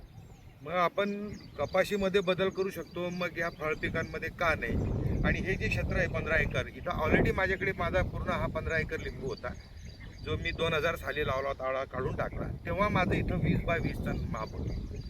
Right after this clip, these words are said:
पाचव्या सातव्या वर्षापासून डिंके असेल, कँकर असेल, जे काही रोग यायला लागले, शेवटच्या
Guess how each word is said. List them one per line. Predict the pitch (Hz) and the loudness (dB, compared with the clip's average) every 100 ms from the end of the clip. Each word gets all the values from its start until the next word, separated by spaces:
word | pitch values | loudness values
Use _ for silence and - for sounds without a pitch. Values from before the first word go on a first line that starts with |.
| - - - - | -10 -12 -12 0
पाचव्या | 139 156 180 | 0 2 -2
सातव्या | 160 147 165 | 0 -4 -4
वर्षापासून | 160 156 - 160 - 143 156 | -2 -2 -2 -4 -2 -4 -6
डिंके | 135 135 - 135 | -8 -8 -2 -2
असेल, | 131 - | -2 -6
कँकर | - 123 147 135 | -6 -6 -4 -4
असेल, | 120 123 - | -4 -8 -8
जे | 143 | -8
काही | 143 147 | -2 0
रोग | 131 135 135 | 2 0 2
यायला | 123 123 | 2 0
लागले, | 117 101 - - - - - - | -4 -6 -8 -8 -16 -16 -16 -14
शेवटच्या | - 151 156 - 180 170 170 | 0 2 2 2 4 6 4